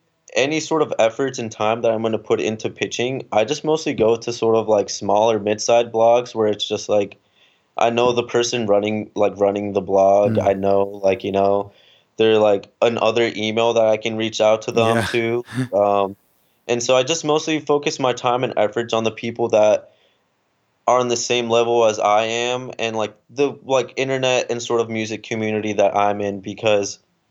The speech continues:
Speaker 1: you know, why I can release a record that I truly believe, and I'm like, "This can, this is good enough that it can be on Pitchfork and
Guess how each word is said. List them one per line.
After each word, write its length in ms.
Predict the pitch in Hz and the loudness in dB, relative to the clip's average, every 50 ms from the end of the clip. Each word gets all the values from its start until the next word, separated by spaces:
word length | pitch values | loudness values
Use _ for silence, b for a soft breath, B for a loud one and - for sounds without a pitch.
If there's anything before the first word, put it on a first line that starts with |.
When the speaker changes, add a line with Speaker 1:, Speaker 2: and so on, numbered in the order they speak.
| _ _ _ - - _ _ - | _ _ _ -20 -20 _ _ -6
Speaker 1:
you 120 | - 127 | -4 0
know, 160 | 123 123 127 | 0 2 2
why 720 | 123 101 101 113 117 120 127 127 127 127 127 127 123 123 b b b b b b b - | 2 2 2 2 4 4 2 2 2 0 0 -2 -4 -8 b b b b b b b 0
I 160 | 107 120 123 | 2 2 2
can 220 | 135 - 143 143 | 0 -2 -4 -2
release 340 | 143 135 120 120 127 127 - | -2 -2 -2 -2 -4 -4 -4
a 80 | 123 117 | -4 0
record 380 | 104 107 110 113 - 123 117 | 2 2 2 2 0 0 0
that 180 | - 107 - - | 0 0 2 2
I 140 | 104 107 101 | 2 0 0
truly 360 | - - - 113 110 110 107 | -2 -6 -6 -4 -4 -4 -2
believe, 460 | 95 107 98 98 98 101 110 113 107 | -2 -4 -4 -4 -4 -4 -4 -2 -2
and 80 | 110 110 | -2 -2
I'm 100 | 107 107 | -2 -2
like, 120 | 104 - _ - | -4 -6 _ -4
"This 240 | 110 113 113 - | -4 -2 -2 -4
can, 480 | - - 127 117 117 117 113 110 107 b b b b b b - | -6 -6 -6 -4 -4 -4 -4 -6 -6 b b b b b b 0
this 240 | 117 127 131 131 | 0 0 2 2
is 140 | 147 139 120 | -2 -4 -2
good 160 | 127 127 123 | 0 0 0
enough 260 | 123 120 120 120 113 - | 2 2 0 0 0 2
that 140 | 110 95 | 2 2
it 80 | 80 - | 2 2
can 160 | - 113 107 | 0 -2 -2
be 140 | 98 113 110 | -2 0 2
on 180 | 104 101 92 - | 2 2 0 -2
Pitchfork 760 | - - 120 107 - - - - 98 98 98 95 92 - - - _ _ _ _ _ _ _ - | -4 -4 -4 -4 -4 -6 -4 -2 0 0 0 0 -2 -6 -10 -20 _ _ _ _ _ _ _ -4
and 500 | - 104 104 101 98 98 98 95 92 | -2 0 0 2 2 0 0 -2 -4